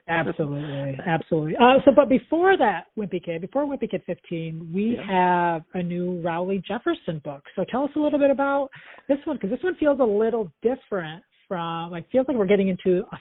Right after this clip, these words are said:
Speaker 1: fantasy, a little fantasy spin on it.
Speaker 2: Yeah, and, and I've heard that fantasy does really well at times when, you know, that ti-, really tough times in the world, and of course we're in the middle of it. So hopefully the, the book will be welcomed. Um,
Speaker 1: I've,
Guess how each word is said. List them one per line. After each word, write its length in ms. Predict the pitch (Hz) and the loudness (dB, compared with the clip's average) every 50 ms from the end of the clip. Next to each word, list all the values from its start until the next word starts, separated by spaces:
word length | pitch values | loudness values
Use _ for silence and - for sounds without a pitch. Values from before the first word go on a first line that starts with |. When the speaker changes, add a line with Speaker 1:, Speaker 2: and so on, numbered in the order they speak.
| - - | -6 -4
Speaker 1:
fantasy, 760 | 214 220 254 262 185 - - 175 160 156 156 151 147 151 143 _ _ _ _ _ 392 311 | -2 -2 -2 -2 -4 -4 -4 -4 -2 -2 -2 -2 -2 -4 -6 _ _ _ _ _ -12 -6
a 60 | 226 | -2
little 180 | 208 214 208 208 - | -2 -2 0 2 2
fantasy 400 | 254 262 262 240 - - 170 - | 2 2 2 0 0 -2 -4 -4
spin 200 | - - 165 147 | -2 -4 -4 -4
on 140 | 139 139 131 127 | -4 -6 -10 -12
it. 80 | 143 _ _ - - - - - - - - - _ _ - | -16 _ _ -20 -20 -20 -20 -20 -20 -20 -20 -20 _ _ 2
Speaker 2:
Yeah, 480 | - 143 147 156 151 131 101 85 76 73 - - | 4 6 8 8 8 6 4 2 -4 -8 -8 -6
and, 140 | 120 123 131 113 - - | -6 -6 -6 -8 -10 -10
and 160 | 123 127 123 | -4 -2 0
I've 120 | 123 120 | 0 0
heard 240 | - - 196 220 226 | 0 0 -2 0 0
that 180 | 185 135 - - _ - | 0 -2 -2 -2 _ -2
fantasy 420 | 123 123 127 131 127 - - 120 | -2 -2 0 -2 -4 -4 -4 -4
does 260 | 107 92 104 104 104 101 - | 0 2 2 2 0 0 0
really 280 | 110 107 101 95 95 | 2 2 4 4 2
well 560 | 90 87 90 92 92 92 92 92 95 92 - _ _ _ _ _ _ _ _ _ | 2 0 0 0 2 2 0 0 -2 -2 -4 _ _ _ _ _ _ _ _ _
at 160 | - 98 95 - | -6 -6 -6 -6
times 420 | - - 101 95 98 95 95 95 95 - | -4 -2 -2 0 0 -2 -4 -6 -10 -10
when, 460 | - 87 87 87 87 85 85 87 80 - - | -8 -6 -4 -4 -4 -6 -6 -8 -10 -10 -8
you 100 | 98 90 | -6 -4
know, 100 | 85 82 - - | -4 -4 -4 -4
that 100 | 104 95 - - 92 - - | -4 -6 -6 -8 -12 -4 2
ti-, 180 | 123 104 - - | 2 2 2 4
really 220 | 113 113 101 92 | 6 6 6 6
tough 200 | - - 98 - - | 6 4 0 0 0
times 300 | - 107 98 104 104 98 - - | 0 0 2 2 0 -2 -4 -6
in 80 | 85 | -6
the 60 | 82 | -2
world, 460 | 82 95 113 117 110 101 87 85 82 85 | 2 6 6 8 8 8 6 6 4 0
and 160 | 85 82 85 | -4 -8 -10
of 60 | 80 - - | -12 -10 -6
course 180 | - 90 85 _ - | -6 -6 -4 _ -2
we're 200 | 92 82 80 80 | -2 0 0 -2
in 80 | 82 | -4
the 60 | 82 85 | -6 -6
middle 240 | 87 92 92 90 85 | -4 -2 0 0 0
of 100 | 78 - | 0 -2
it. 140 | 73 - _ _ | -6 -12 _ _
So 120 | - 85 85 | -2 -2 0
hopefully 360 | 92 101 - - 92 87 82 76 | 0 -2 -2 -2 -2 -2 -2 -2
the, 100 | - 78 - _ _ _ _ _ _ - | -6 -10 -12 _ _ _ _ _ _ -8
the 60 | - 95 | -6 -2
book 260 | 82 92 87 - - | 0 0 0 0 -2
will 80 | 82 | -6
be 140 | 78 90 85 | -4 -4 -4
welcomed. 600 | 80 82 80 76 80 - - 82 85 87 - - - - - - | -2 0 0 -2 -2 -4 -6 -10 -10 -10 -14 -16 -20 -20 -10 -4
Um, 320 | - 98 95 95 - - 196 | 0 2 2 2 2 2 4
Speaker 1:
I've, 140 | 233 247 | 4 4